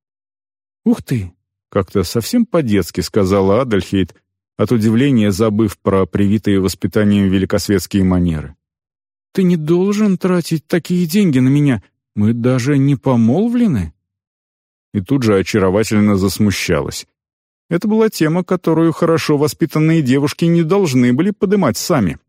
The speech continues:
Но её вырвавшиеся от удивления слова мне очень понравились. Это ход мыслей в правильном направлении.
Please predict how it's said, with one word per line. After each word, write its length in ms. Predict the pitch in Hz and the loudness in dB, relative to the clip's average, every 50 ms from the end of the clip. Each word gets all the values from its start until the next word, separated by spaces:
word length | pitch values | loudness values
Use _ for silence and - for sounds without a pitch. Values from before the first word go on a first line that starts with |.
| _ _ _ _ _ _ _ - | _ _ _ _ _ _ _ -4
Но 240 | 95 95 98 104 123 | -2 0 0 0 0
её 340 | - 196 214 233 233 202 | -2 0 0 2 2 2
вырвавшиеся 960 | 165 131 127 135 175 190 190 175 160 - - - 156 143 123 - - 139 117 117 | 2 0 0 0 2 2 2 0 0 -2 -2 -2 -2 -2 0 0 -2 -2 0 0
от 120 | 135 - | 0 0
удивления 540 | 139 127 120 127 120 123 131 127 127 120 113 | 0 2 2 2 2 2 2 4 2 2 2
слова 560 | 98 - - 113 107 101 101 120 160 175 151 - _ _ _ _ _ | 0 0 0 2 2 2 2 0 0 -2 -4 -8 _ _ _ _ _
мне 380 | - 180 220 240 247 190 135 127 | -4 0 0 2 2 2 0 0
очень 460 | 131 151 196 208 - - - 87 76 | 0 0 -2 -2 -4 -4 -4 -4 -4
понравились. 760 | 76 - 82 85 82 80 82 78 71 69 65 - - - - - _ _ _ _ _ _ _ _ - | -2 -2 -2 -2 -2 -2 -4 -6 -6 -10 -12 -14 -16 -16 -16 -20 _ _ _ _ _ _ _ _ -4
Это 420 | 95 95 98 113 - - 247 254 | -2 -2 -2 -2 -2 0 -2 -2
ход 380 | 208 - - 175 175 190 - - | 0 0 0 0 0 0 0 0
мыслей 460 | 175 175 175 156 - 190 196 214 208 | 0 0 0 0 -2 -2 -2 -2 -2
в 100 | - - | -4 -4
правильном 800 | _ - 170 156 147 123 117 113 117 120 127 131 135 139 139 143 | _ -2 0 2 2 2 2 2 2 2 2 2 2 2 2 0
направлении. 760 | 147 135 - 156 151 143 117 92 80 71 69 67 60 101 | 0 -2 -2 -2 -2 -2 -2 -4 -4 -6 -8 -10 -14 -16